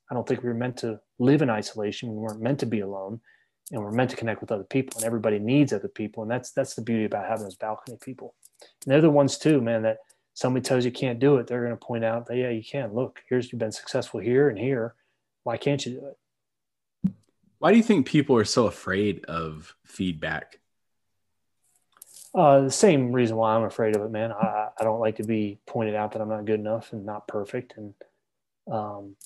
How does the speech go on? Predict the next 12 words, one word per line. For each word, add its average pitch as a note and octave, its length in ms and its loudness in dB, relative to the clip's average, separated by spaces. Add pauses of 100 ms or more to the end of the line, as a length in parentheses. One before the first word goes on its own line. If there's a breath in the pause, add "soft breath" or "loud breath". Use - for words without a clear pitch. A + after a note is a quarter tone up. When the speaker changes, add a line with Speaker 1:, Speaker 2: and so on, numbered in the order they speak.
(1080)
Speaker 1:
it's, - 420 -2
uh, G#2+ 380 2 (680)
I, A#2 100 2 (180)
I A2+ 60 -2
just, G#2 240 -8
you A#2 180 -6
know, G#2+ 80 -4
the A2 100 -8
ego A2+ 360 2
gets A2+ 220 0
involved, A2 480 0
man. - 120 -20